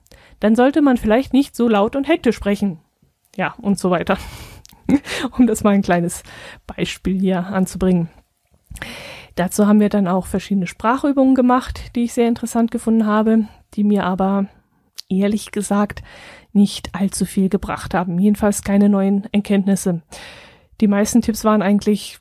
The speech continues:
selbstverständlich. Äh, und das Problem ist in diesem Moment eher nicht das Verständnis, sondern die Umsetzung. Äh, aber da möchte ich jetzt nicht weiter aufs Detail eingehen.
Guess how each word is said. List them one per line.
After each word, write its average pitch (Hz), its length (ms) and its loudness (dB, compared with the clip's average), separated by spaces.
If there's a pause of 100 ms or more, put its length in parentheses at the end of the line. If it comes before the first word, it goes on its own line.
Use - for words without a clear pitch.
(120)
selbstverständlich. 208 1500 -2 (640)
Äh, - 40 -6
und 208 640 2
das 202 120 -4
Problem 208 420 0
ist - 260 -6
in 202 120 2
diesem 196 240 2
Moment 202 560 2
eher 196 220 2
nicht 208 220 0
das 190 140 -4
Verständnis, 208 540 0
sondern 202 240 2
die 202 140 -6
Umsetzung. 196 800 0 (420)
Äh, 185 240 0 (200)
aber 196 200 4
da 196 140 4
möchte 190 220 2
ich 185 60 -2
jetzt 180 200 -2
nicht 175 200 -2
weiter 170 200 -2
aufs - 180 -8
Detail 196 360 0
eingehen. 170 420 -2